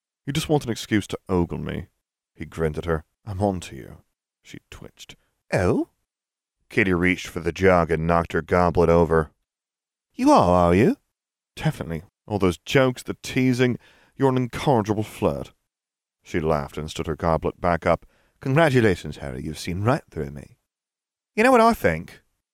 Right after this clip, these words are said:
Lavender tucked her lip gloss into her cleavage and giggled when Ron's eyes followed it down. "I think Professor Umbridge left office to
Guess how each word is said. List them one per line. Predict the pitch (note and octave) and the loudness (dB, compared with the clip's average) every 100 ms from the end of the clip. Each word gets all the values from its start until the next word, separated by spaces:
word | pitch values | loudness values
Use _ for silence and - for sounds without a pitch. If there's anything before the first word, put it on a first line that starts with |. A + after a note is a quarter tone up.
| _ - | _ -2
Lavender | F#2 F2 E2+ E2 | 0 0 0 -2
tucked | - F#2+ D#2+ F2 | -2 -6 -4 -6
her | D#2+ | -4
lip | F2+ - | -4 -6
gloss | E2+ D2+ A#1+ - | -2 -2 -4 -10
into | D#2 D#2+ | -10 -6
her | D#2+ | -6
cleavage | - G#2+ F2 - G#1 - | -4 -6 -6 -10 -16 -16
and | C2 - | -16 -10
giggled | G#2 F#2 B1 - | -8 -8 -12 -10
when | E2+ D2+ | -10 -6
Ron's | D#2+ D2 C2+ D2+ | -4 -4 -6 -4
eyes | F2 D#2+ C2 - | -2 -2 -6 -14
followed | - D2 D2+ | -10 -10 -10
it | E2 | -12
down. | E2+ E2 D2+ C#2 _ _ _ _ _ _ _ _ _ - | -6 -6 -6 -10 _ _ _ _ _ _ _ _ _ -2
"I | A3+ | 0
think | C#4+ | 0
Professor | A3 G#3+ F#3 F3+ | 0 0 2 2
Umbridge | D3 C3+ | 2 2
left | C3 A#2+ - | 2 0 2
office | C3 B2 F#2+ F2 - | 2 4 2 0 0
to | G#2+ | 2